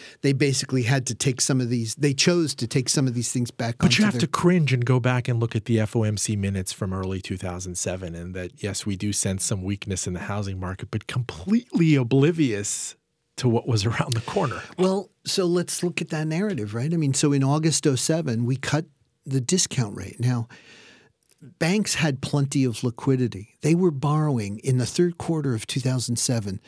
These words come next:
Speaker 1: The, the largest, the large, largest banks borrowed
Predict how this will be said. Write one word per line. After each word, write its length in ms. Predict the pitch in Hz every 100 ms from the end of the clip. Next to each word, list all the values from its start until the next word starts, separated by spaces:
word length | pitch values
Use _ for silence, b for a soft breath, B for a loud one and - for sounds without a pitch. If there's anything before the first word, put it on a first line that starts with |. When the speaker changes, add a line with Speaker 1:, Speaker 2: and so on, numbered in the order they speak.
| B B B B B
Speaker 1:
The, 280 | 170 120 - _
the 120 | 139 127
largest, 560 | 120 139 156 147 135
the 80 | 120
large, 340 | 123 147 - - _ -
largest 560 | 127 143 170 160 135
banks 440 | - 131 107 98 - _ -
borrowed 640 | 123 135 135 131 123